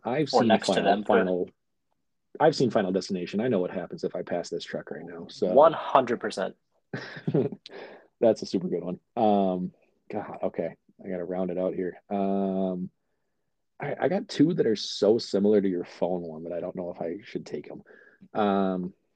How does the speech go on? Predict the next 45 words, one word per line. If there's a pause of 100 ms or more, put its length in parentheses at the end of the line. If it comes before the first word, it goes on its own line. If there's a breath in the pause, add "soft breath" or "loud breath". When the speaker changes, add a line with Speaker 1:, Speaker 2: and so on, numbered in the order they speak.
(800)
Speaker 1:
my
inverse
of
your,
like,
not
liking
calling
people (720)
Speaker 2:
Mm-hmm.
Speaker 1:
is (120)
when
I
get
a
call
from
an
unknown
number (160)
or
a
number
I
don't
have
saved. (1160)
And
it
Speaker 2:
Oh,
Speaker 1:
just
Speaker 2:
sure.
Speaker 1:
sets,
it
sets
all
kinds
of
panic
off
in
me
where
I'm
like,